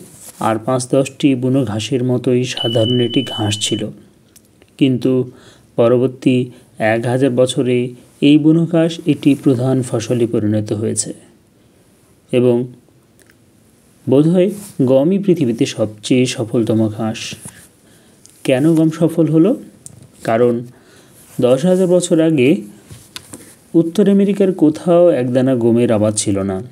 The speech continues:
আর আজকে আপনি যদি উত্তর আমেরিকায় যান, তাহলে হাজার হাজার মাইল এলাকা জুড়ে সেখানে শুধুই গমের দেখা পাওয়া যাবে। গম গোটা পৃথিবীর প্রায়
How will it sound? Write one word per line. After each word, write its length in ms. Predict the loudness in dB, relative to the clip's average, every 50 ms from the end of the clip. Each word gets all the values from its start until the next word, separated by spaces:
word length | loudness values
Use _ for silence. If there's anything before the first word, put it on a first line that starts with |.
| -20 _ _ _ -20 -20 _ -20 -20 _ _ _ _ -6
আর 120 | -2 0
আজকে 440 | 0 0 0 -2 -4 0 2 2 2
আপনি 240 | 2 0 -2 -2 2
যদি 200 | 2 2 2 2
উত্তর 380 | 0 0 -2 0 2 2 2
আমেরিকায় 460 | 4 2 0 0 -2 0 2 2 2 2
যান, 520 | 2 0 0 2 2 2 2 0 -2 -4 -10 -18 -20 -20 -20 _ _
তাহলে 460 | -4 -2 0 0 2 2 2 2 0 -4 -14 -20 _ _
হাজার 720 | -10 -4 -2 0 2 2 2 4 4 2 2 2 0 0 -2
হাজার 380 | -4 -4 -4 0 0 2 2
মাইল 340 | 2 0 0 0 0 0 0
এলাকা 280 | 0 0 0 0 -2 0
জুড়ে 280 | 0 2 2 2 0
সেখানে 440 | 0 -2 -4 -4 -2 -2 -2 -2 -2
শুধুই 480 | -2 -4 -4 2 2 4 4 4 4 2 0 -6 -18 -20 -20 -20 _ _ _ _ _ _ -4
গমের 360 | 0 0 2 2 0 0 0
দেখা 280 | 0 0 0 0 -2 -4
পাওয়া 200 | -2 0 -2 -2
যাবে। 300 | -2 -4 -4 -4 -6 -8 -10 -12 -20 -20 -20 _ _ -20 -20 _ _ _ _ _ _ _ _ _ _ _ _ _ _ _ _ _ _ _ -20 _ _ _ _ _ _ _ 0
গম 360 | 2 4 4 4 2 0 -4 -6 -10 -18 _ -20 _ _ _ _ _ _ _ _ _ _ -2 2
গোটা 260 | 2 2 2 2 -2
পৃথিবীর 460 | 2 2 2 2 4 4 4 4 2
প্রায় 340 | 2 2 0 2 2 2 0